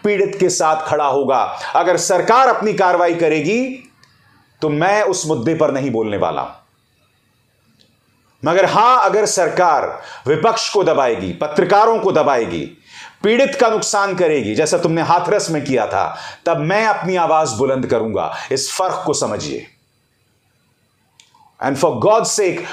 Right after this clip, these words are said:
मणिपुर की तुलना राजस्थान, छत्तीसगढ़ से करना बंद कीजिए। आपको शर्म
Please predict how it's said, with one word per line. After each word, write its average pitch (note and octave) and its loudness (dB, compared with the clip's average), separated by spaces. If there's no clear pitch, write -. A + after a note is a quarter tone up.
मणिपुर G3 0
की F3+ 0
तुलना F3 0
राजस्थान, D#3 0
छत्तीसगढ़ D3 -2
से D3 -6
करना D3 -2
बंद F3 -2
कीजिए। F#2 -6
आपको C#3+ 0
शर्म G#3+ -2